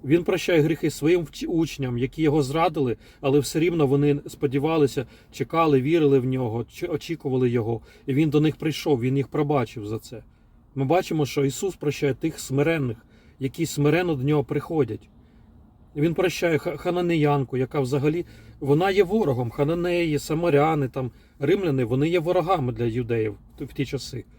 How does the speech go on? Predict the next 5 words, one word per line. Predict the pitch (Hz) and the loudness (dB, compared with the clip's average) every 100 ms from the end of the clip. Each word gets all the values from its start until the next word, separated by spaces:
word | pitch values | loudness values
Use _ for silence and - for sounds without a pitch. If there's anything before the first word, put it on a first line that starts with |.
| - - - | -20 -20 4
<clears throat> | 247 240 143 _ _ _ - | 6 6 2 _ _ _ -6
Але | 151 170 | -2 -2
Ісус | - 196 180 | -4 -6 -6
їх | - | -6
прощає | 160 160 - 160 127 | -6 -6 -4 -4 -4